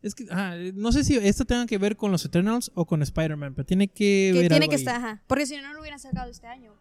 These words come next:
Speaker 2: primeramente.
Speaker 1: Exacto. Entonces probablemente tenga algo que ver más con los Eternals, porque los Eternals nadie los quiere ver, entonces van a meterle ahí de, "Ah, mira,
Speaker 2: Ah, yo
Speaker 1: tienen
Speaker 2: sí
Speaker 1: que
Speaker 2: los
Speaker 1: ver".
Speaker 2: quiero ver, ¿eh? Yo sí los quiero ver.
Speaker 1: Nomás ella. Fuera de ella,
Speaker 2: <laughs>
Speaker 1: conozco mil personas, nadie.
Speaker 2: Pero aquí nos van a tener haciendo la reseña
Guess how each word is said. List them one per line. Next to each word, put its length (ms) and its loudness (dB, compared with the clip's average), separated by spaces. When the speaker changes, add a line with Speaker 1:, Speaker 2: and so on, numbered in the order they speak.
Speaker 2:
primeramente. 600 -18
Speaker 1:
Exacto. 380 -12
Entonces 240 -14
probablemente 360 -2
tenga 200 -8
algo 180 -4
que 80 -4
ver 80 -2
más 140 -2
con 100 -6
los 140 -6
Eternals, 380 -8
porque 200 -8
los 160 -6
Eternals 400 -8
nadie 120 -4
los 120 -6
quiere 160 -8
ver, 120 -6
entonces 200 -6
van 120 0
a 40 0
meterle 300 -2
ahí 100 -2
de, 140 -6
"Ah, 180 -12
mira, 260 -4
Speaker 2:
Ah, 120 2
yo 140 4
Speaker 1:
tienen 20 0
Speaker 2:
sí 60 4
Speaker 1:
que 60 6
Speaker 2:
los 100 4
Speaker 1:
ver". 40 -4
Speaker 2:
quiero 200 8
ver, 220 6
¿eh? 140 0
Yo 180 -8
sí 140 -8
los 120 -12
quiero 180 -18
ver. 80 -20
Speaker 1:
Nomás 340 -8
ella. 300 -12
Fuera 260 -2
de 80 0
ella, 240 -2
Speaker 2:
<laughs> 460 -12
Speaker 1:
conozco 340 -2
mil 180 -2
personas, 520 0
nadie. 340 -2
Speaker 2:
Pero 160 6
aquí 140 -4
nos 120 -2
van 140 -4
a 60 -6
tener 320 -6
haciendo 260 -18
la 140 -14
reseña 440 -14